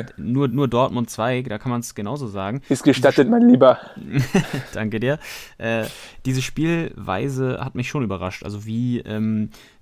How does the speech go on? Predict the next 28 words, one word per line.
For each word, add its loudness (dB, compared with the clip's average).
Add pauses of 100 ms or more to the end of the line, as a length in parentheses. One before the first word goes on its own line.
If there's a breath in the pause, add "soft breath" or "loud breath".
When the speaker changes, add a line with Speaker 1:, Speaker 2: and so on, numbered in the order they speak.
(120)
Speaker 1:
dominant, 0
äh, -6
auf -8
eine -6
Art, -8
äh, -6
die -2
Aufsteiger -2
da -4
zu -8
Werke -6
gehen, 0
sich -6
überhaupt -4
nicht -2
verstecken, -2 (380 loud breath)
äh, -2
sondern 0
attackieren, -4
nach -4
vorne -2
spielen, -2
Umschaltspiel -4
auch -6
wieder -2
da -2
ein -2
Faktor, -6